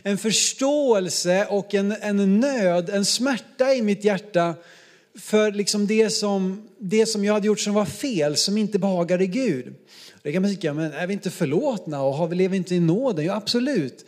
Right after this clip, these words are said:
Men vi behöver också förstå allvaret i synden för att förstå hur stor Guds kärlek är till oss, Jesu kärlek till oss.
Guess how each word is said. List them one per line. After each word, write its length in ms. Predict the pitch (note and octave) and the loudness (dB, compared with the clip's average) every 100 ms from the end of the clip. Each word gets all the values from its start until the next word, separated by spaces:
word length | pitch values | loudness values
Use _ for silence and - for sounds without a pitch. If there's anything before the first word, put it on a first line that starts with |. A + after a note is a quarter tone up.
| - - - | -20 -20 -8
Men 100 | F#3+ | -2
vi 100 | G#3+ | 2
behöver 200 | G#3+ A3+ | 4 2
också 240 | A#3 - G#3 | 0 -2 -4
förstå 580 | A3 - - D4 B3+ | -2 -2 -2 0 2
allvaret 640 | F3+ G3 F3 D#3+ A#3+ G#3+ F#3+ | 2 2 0 2 2 2 2
i 60 | |
synden 640 | F3+ - C4+ F#3+ B2 B2 B2 | 0 0 2 0 0 -2 -4
för 140 | - | 0
att 140 | D#3 - | 0 0
förstå 480 | D#3 - - G#3 | -6 -4 0 2
hur 80 | D#3 | 2
stor 480 | D3+ - A3 A3 F3 | 0 0 2 4 2
Guds 340 | D3 F3 F3+ | 2 0 0
kärlek 420 | - F#3+ D#3 G#3+ G3 | -2 -2 0 0 0
är 100 | C3 | 0
till 160 | C3 | -2
oss, 220 | A#2+ - | -4 -2
Jesu 240 | E3+ D#3 D#3+ | 0 0 0
kärlek 320 | - D3+ C#3 | -2 -2 -2
till 160 | C3+ A2 | -6 -8
oss. 300 | A#2 - | -8 -8